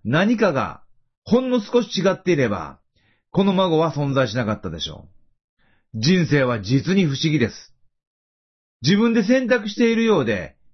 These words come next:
決してそうではない。生きているようで生かされている。私は宮崎で幸いな人生を与えられると信じています。今までの人生が偶然であるなら、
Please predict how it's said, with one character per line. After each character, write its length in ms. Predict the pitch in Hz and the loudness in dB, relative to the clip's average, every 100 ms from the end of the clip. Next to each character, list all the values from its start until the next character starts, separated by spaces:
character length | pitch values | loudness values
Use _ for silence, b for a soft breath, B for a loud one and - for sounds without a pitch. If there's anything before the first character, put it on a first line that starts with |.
| _ | _
決 240 | - 165 139 | 0 0 2
し 20 | |
て 120 | 185 | -2
そ 200 | 123 170 | 0 0
う 20 | |
で 80 | 143 | 0
は 180 | 113 95 | -2 -4
な 140 | 87 | -8
い。 100 | 85 - _ _ _ _ _ _ _ _ - | -12 -16 _ _ _ _ _ _ _ _ 0
生 160 | 208 | 0
き 100 | - | 2
て 140 | 226 226 | 0 2
い 80 | |
る 100 | 233 | 2
よ 140 | 254 240 | 2 2
う 60 | |
で 300 | 135 113 - - - | 2 -2 -4 -10 -4
生 100 | 117 | 0
か 180 | 170 | 0
さ 120 | 139 165 | 2 0
れ 100 | 160 | 0
て 100 | 120 | -2
い 100 | 82 | -4
る。 160 | 71 - _ _ _ _ _ _ _ _ _ - | -12 -20 _ _ _ _ _ _ _ _ _ -4
私 320 | 131 143 175 | -2 0 0
は 360 | 190 185 165 _ _ - | 0 0 -4 _ _ -2
宮 280 | 143 185 170 | 2 2 2
崎 220 | 156 127 | -2 -2
で 340 | 123 107 90 _ _ | 0 0 -2 _ _
幸 440 | - 180 202 220 220 | -4 0 2 2 0
い 60 | |
な 120 | 202 156 | 0 0
人 260 | 185 180 | -2 -2
生 180 | 156 190 | 0 2
を 220 | 208 - | 2 0
与 280 | 143 175 160 | -2 0 2
え 20 | |
ら 120 | 160 | 2
れ 60 | 151 | 0
る 100 | 151 | 0
と 140 | 214 | -2
信 220 | - 135 104 | -2 -4 -6
じ 100 | - | -6
て 100 | 80 | -10
い 60 | |
ま 120 | 60 | -10
す。 160 | - - _ _ _ _ _ _ _ _ _ _ _ _ _ _ _ - | -16 -20 _ _ _ _ _ _ _ _ _ _ _ _ _ _ _ 0
今 260 | 190 262 | 2 2
ま 120 | 285 | 2
で 100 | 247 | 0
の 100 | 202 | -2
人 220 | 156 190 160 | -2 -4 -2
生 160 | 156 | -2
が 140 | 131 131 | 0 0
偶 200 | 151 143 | 0 0
然 200 | 151 135 | 0 0
で 80 | |
あ 60 | 123 | 0
る 100 | 113 | 0
な 100 | 104 | -4
ら、 300 | 98 80 - | -4 -6 -8